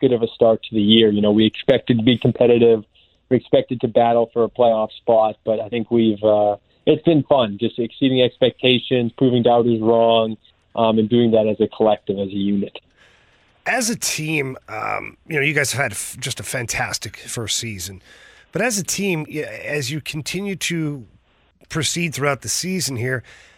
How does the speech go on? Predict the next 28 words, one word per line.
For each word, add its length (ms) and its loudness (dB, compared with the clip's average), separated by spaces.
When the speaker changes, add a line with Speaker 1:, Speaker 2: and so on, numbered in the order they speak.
Speaker 2:
are 100 -4
you 160 -4
guys 320 -2
now 460 -2
at 240 -4
the 80 -6
point 420 -6
where 380 -6
you're 120 -2
just 300 -4
expecting 960 -6
to 100 -8
win, 360 -2
expecting 640 -6
to 60 -8
compete 460 -8
in 100 -10
every 220 -6
game? 320 -8
A-, 200 -12
and 120 -6
what 100 -2
I 40 0
mean 140 -2
by 140 0
that 200 2
is 100 -2
just 260 -4